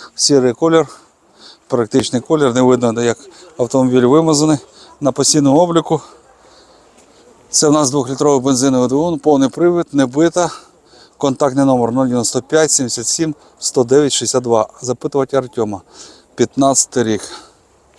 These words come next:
І вартість сімнадцять дев'ятсот. Сіренький салончик. Ось такий.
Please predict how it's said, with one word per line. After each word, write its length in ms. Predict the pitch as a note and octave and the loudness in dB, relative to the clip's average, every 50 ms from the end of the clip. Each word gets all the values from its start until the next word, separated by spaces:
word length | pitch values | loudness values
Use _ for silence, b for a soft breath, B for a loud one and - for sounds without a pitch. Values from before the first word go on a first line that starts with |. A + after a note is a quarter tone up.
| B B B B B B B B B | B B B B B B B B B
І 80 | - A#2 | 0 2
вартість 420 | A#2+ B2+ C#3 C#3 - B2+ A2 - | 2 2 0 0 -4 -4 -4 -4
сімнадцять 460 | - A#2 A2+ A#2+ A#2+ A#2 - - A2+ | -4 -4 -2 -2 -2 -2 -4 -6 -8
дев'ятсот. 580 | A2 A#2+ A#2+ B2 A2+ - - - A#2 G#2+ - - - _ _ B B B B B B B B B B - - - - _ - - - - - | -6 -4 -4 -4 -4 -4 -4 -2 -2 -4 -6 -10 -20 _ _ B B B B B B B B B B -12 -12 -12 -16 _ -18 -14 -12 -8 -4
Сіренький 640 | - - - - C#3+ C3 A#2+ A2+ A2+ G#2+ - A2+ | -2 0 2 2 2 2 2 0 -2 -6 -6 -6
салончик. 500 | G#2+ - C3+ C#3+ E3+ F3 D#3+ - - D3+ - _ - - _ _ _ _ b b b b b b b b b b _ _ - | -4 -4 -2 -2 -2 -2 -4 -4 -8 -10 -10 _ -20 -20 _ _ _ _ b b b b b b b b b b _ _ -10
Ось 220 | - A#2+ A2 - | -6 -4 -4 -2
такий. 400 | - B2+ A#2+ - - C3 B2+ B2 | -2 -4 -6 -4 -4 -4 -4 -4